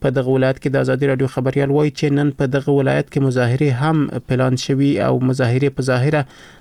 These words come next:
د ثبات او همپالنې ټیم د دوی د ټیم په ملاتړ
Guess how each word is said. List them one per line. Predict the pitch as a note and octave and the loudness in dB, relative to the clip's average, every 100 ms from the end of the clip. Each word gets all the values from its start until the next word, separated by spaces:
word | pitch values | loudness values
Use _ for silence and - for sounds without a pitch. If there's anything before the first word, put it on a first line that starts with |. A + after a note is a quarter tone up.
| - | -4
د | C3+ C#3 | -2 0
ثبات | C3+ C#3+ C3+ | -2 0 0
او | B2+ | 0
همپالنې | B2+ C#3 E3 D#3 - | 0 0 2 0 0
ټیم | D#3+ D#3+ D#3 - C#3+ | 0 2 -2 -4 -2
د | C#3 D3 | 0 2
دوی | D3+ D3 D3 C3+ C3 B2+ C3 C3 | 2 2 0 -2 -6 -6 -4 0
د | B2+ B2+ | 0 0
ټیم | - D#3 D#3+ | 0 0 0
په | D3+ | 0
ملاتړ | C#3+ C#3 D3+ | 2 0 0